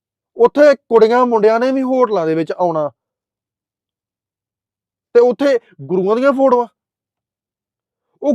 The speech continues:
ਗੁਰੂ ਦੀਆਂ ਫੋਟੋਆਂ ਚਲੋ ਮੰਨਣ ਚ ਆ ਸਕਦਾ ਵਾ, ਜੇ ਮੈਨੇਜਰ ਦੇ ਕਮਰੇ ਚ ਲੱਗੀ ਹੋਵੇ, ਮੈਨੇਜਰ ਦੇ ਦਫ਼ਤਰ ਚ ਲੱਗੀ ਹੋਵੇ, ਬਾਹਰ ਕਿਤੇ ਹਾਲ ਚ, ਬਰਾਂਡੇ ਚ ਲੱਗੀ ਹੋਵੇ, ਮੰਨਣ ਚ ਆ ਸਕਦਾ ਵਾ। ਹਾਂ, ਇੱਕ ਤਾਂ ਹੈ ਵਿਦੇਸ਼, ਤੁਸੀਂ ਕਿਹਾ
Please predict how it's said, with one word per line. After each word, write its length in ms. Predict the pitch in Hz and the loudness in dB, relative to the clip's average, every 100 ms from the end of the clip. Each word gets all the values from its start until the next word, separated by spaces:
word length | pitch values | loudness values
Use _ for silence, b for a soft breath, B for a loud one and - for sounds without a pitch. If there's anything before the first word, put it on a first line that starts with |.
| 180 | -2
ਗੁਰੂ 260 | 214 226 247 | -2 -2 0
ਦੀਆਂ 220 | 262 294 | 2 0
ਫੋਟੋਆਂ 760 | 247 214 196 202 196 202 233 226 - | 2 0 0 -2 0 0 -2 -4 -4
ਚਲੋ 180 | 269 | -2
ਮੰਨਣ 400 | 262 214 185 226 | -2 -4 -4 -6
ਚ 80 | 240 | 0
ਆ 140 | 214 185 | 0 0
ਸਕਦਾ 340 | 208 196 233 | -4 -2 -2
ਵਾ, 140 | 175 - _ _ - | -2 -6 _ _ -4
ਜੇ 120 | 208 | -2
ਮੈਨੇਜਰ 540 | 226 208 202 202 226 226 | 0 0 0 0 0 2
ਦੇ 100 | 233 | 0
ਕਮਰੇ 320 | 220 196 220 | 0 -2 -2
ਚ 60 | 233 | -2
ਲੱਗੀ 300 | 202 196 220 | -4 -4 -4
ਹੋਵੇ, 160 | 175 220 | -4 -6
ਮੈਨੇਜਰ 460 | 208 196 185 208 | -4 -4 -4 -2
ਦੇ 100 | 214 | -2
ਦਫ਼ਤਰ 300 | 180 160 202 | -2 -4 -4
ਚ 80 | 202 | -2
ਲੱਗੀ 280 | 196 170 202 | -4 -2 0
ਹੋਵੇ, 160 | 196 | 2
ਬਾਹਰ 280 | 214 202 220 | 2 2 0
ਕਿਤੇ 160 | 214 220 | -2 -4
ਹਾਲ 340 | 220 190 160 | 0 2 0
ਚ, 200 | 175 196 156 _ _ | -2 -6 -6 _ _
ਬਰਾਂਡੇ 380 | 147 202 196 233 | -2 0 2 2
ਚ 80 | 202 | 2
ਲੱਗੀ 320 | 196 165 175 | -2 -4 -6
ਹੋਵੇ, 160 | 151 117 _ _ 175 | -6 -8 _ _ -8
ਮੰਨਣ 300 | 196 220 233 | -6 -4 -2
ਚ 60 | |
ਆ 120 | 226 | 0
ਸਕਦਾ 320 | 214 226 220 226 | 0 -4 -4 -4
ਵਾ। 100 | 139 _ _ _ _ _ - | -6 _ _ _ _ _ 2
ਹਾਂ, 60 | 254 | 2
ਇੱਕ 160 | 285 | 4
ਤਾਂ 140 | 294 285 | 2 4
ਹੈ 220 | 285 269 | 6 6
ਵਿਦੇਸ਼, 380 | 190 170 170 170 160 _ _ _ _ - | 4 2 2 -2 -10 _ _ _ _ -10
ਤੁਸੀਂ 200 | 202 180 | -6 -2
ਕਿਹਾ 280 | 202 208 | 4 4